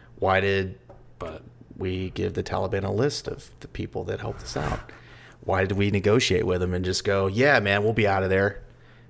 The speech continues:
Speaker 1: And then when it's realizing, like, we're getting down to it, and it's like, "Oh, this is gonna be a huge mess," why we didn't just go,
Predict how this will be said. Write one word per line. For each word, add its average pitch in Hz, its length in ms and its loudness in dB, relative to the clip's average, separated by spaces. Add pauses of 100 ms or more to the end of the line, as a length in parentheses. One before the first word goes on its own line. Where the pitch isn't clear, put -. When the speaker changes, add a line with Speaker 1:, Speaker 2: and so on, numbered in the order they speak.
(320)
Speaker 1:
And 95 160 0
then 92 260 0
when 95 140 0
it's - 320 -2
realizing, 95 580 2
like, 90 200 -4
we're 95 80 -4
getting 90 240 -2
down 98 240 -2
to 104 80 -2
it, - 40 0
and 95 80 -4
it's 90 100 -6
like, 92 140 -6
"Oh, 95 100 2
this 95 180 -4
is 95 80 -4
gonna 95 140 0
be 90 140 -2
a 85 40 -2
huge 90 260 -6
mess," 90 260 -4
why 87 120 0
we 92 80 0
didn't 90 180 -4
just 85 160 -4
go, 90 220 0